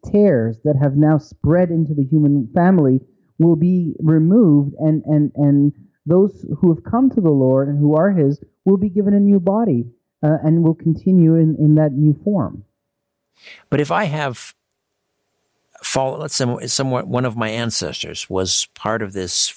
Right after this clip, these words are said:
Speaker 2: fallen angel human hybrid program, and I have fallen angel blood in me, does that mean that I can't be, that I am beyond salvation?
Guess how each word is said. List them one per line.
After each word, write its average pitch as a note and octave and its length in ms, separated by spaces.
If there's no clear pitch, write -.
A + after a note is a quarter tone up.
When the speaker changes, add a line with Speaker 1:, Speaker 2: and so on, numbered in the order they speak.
Speaker 2:
fallen A#2 480
angel G#2 340
human G2+ 460
hybrid F#2 600
program, D2 520
and A#2 100
I C3+ 100
have B2+ 220
fallen A#2+ 320
angel G#2 240
blood F#2 420
in E2+ 120
me, C#2 140
does - 140
that C3+ 180
mean B2 360
that A2 160
I G#2+ 120
can't A#2 340
be, G#2+ 400
that A2 100
I A2 80
am A2 120
beyond G2+ 320
salvation? A#2 640